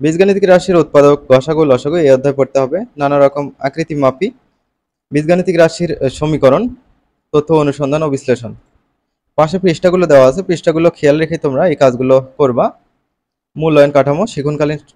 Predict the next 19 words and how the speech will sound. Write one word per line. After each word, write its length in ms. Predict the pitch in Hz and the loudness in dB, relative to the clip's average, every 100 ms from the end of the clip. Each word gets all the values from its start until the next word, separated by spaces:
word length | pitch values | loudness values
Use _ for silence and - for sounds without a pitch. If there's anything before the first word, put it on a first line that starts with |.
| _ | _
তিরিশ 220 | 147 143 | -8 -4
পার্সেন্ট, 340 | 143 139 208 208 | 0 0 -2 -2
আর 160 | 131 | 0
হচ্ছে 320 | 127 127 135 | -2 -2 -2
সমষ্টিকের 560 | 131 - 135 135 135 135 | -2 -4 -6 -4 -4 -2
জন্য 320 | 131 147 269 _ _ _ _ _ _ | -2 -4 -6 _ _ _ _ _ _
সত্তর 300 | - 151 143 | -2 0 0
পার্সেন্ট। 380 | 123 120 - 381 _ _ _ _ _ _ _ _ _ _ _ _ _ _ _ _ _ - | -2 -4 -6 -10 _ _ _ _ _ _ _ _ _ _ _ _ _ _ _ _ _ -2
এবার 200 | 185 190 | 0 0
শিখনকালীনের 640 | 175 156 180 185 180 175 | -2 -4 0 0 2 0
মধ্যে 240 | 175 165 | -2 -4
কি 140 | 170 165 | -6 -8
কি 100 | 165 | -8
থাকবে 360 | - 127 123 | -4 -4 -4
তিরিশ 320 | 202 151 135 127 | -4 -4 -4 -2
মার্ক, 180 | 127 - | -2 -2
সেটা 200 | 139 131 | -4 -2
দেখে 200 | 123 120 | -2 -4
নাও। 160 | 127 | -6